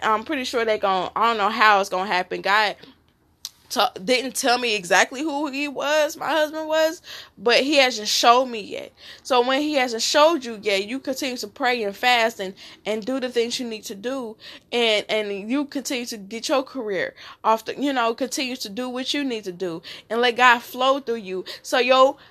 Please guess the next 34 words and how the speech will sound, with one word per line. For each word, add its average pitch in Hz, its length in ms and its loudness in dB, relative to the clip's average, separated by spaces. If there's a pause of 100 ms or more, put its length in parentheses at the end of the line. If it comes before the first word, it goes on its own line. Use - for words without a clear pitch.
(140)
husband 240 720 4 (240)
or 269 100 8
your 269 320 6
wife, 277 480 8 (160)
so - 160 -4
you 277 180 -2
can 311 160 -10
continue 277 500 -6
to 247 100 -10
get 269 240 -4
your 240 140 4
wife. 196 280 2
I 233 120 0
made 262 200 -2
a 254 60 -2
podcast 240 500 2
or 226 60 -2
I 220 80 0
made 233 180 -4
a 220 60 0
video 220 340 -2
on 208 140 -2
YouTube 233 380 -6
about 196 360 0 (680)
they 226 160 4
don't 226 240 4
know 269 220 6
you, 156 280 -10 (420)
you 277 160 0
know, 285 380 4 (240)
but 247 280 6
your 277 180 10
husband 294 560 2
will. 262 360 -4